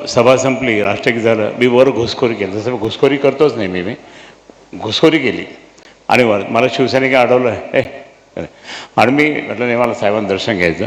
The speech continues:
आणि मी अगदी लोटांगण घालून दर्शन केलं साहेबांचं, लोटांगण घालून. "काय रे काय?" त्यावेळेस आम्ही औरंगाबाद म्हणतो. "सर, मी औरंगाबादचा शिवसैनिक,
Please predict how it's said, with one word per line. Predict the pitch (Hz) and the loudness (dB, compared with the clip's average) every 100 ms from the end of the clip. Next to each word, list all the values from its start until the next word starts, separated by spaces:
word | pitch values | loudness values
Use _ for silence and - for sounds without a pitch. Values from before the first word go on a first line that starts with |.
| - | -2
आणि | 113 131 | 0 4
मी | 147 | 4
अगदी | 151 117 117 151 110 | 4 2 0 0 4
लोटांगण | 107 - 170 170 180 | 4 4 4 4 4
घालून | 131 123 156 | 2 2 0
दर्शन | 113 107 120 | 0 0 -2
केलं | 101 98 | -2 -4
साहेबांचं, | 95 82 82 80 76 - _ _ - - - | -4 -4 -6 -8 -12 -14 _ _ -20 -20 -2
लोटांगण | 110 117 131 | 0 2 2
घालून. | 117 98 87 82 - - - | 0 -2 -8 -12 -20 -6 2
"काय | 143 | 4
रे | 147 | 4
काय?" | 123 113 110 - - | 2 -2 -4 -8 -4
त्यावेळेस | 110 127 | 0 0
आम्ही | 131 131 | 2 2
औरंगाबाद | 117 117 120 120 | 2 2 0 0
म्हणतो. | 95 85 - - - - - | -4 -8 -12 -16 -20 -6 0
"सर, | |
मी | 120 113 | 4 4
औरंगाबादचा | 101 113 110 104 110 | 4 2 0 0 -2
शिवसैनिक, | - 92 87 80 80 | -2 -6 -6 -8 -10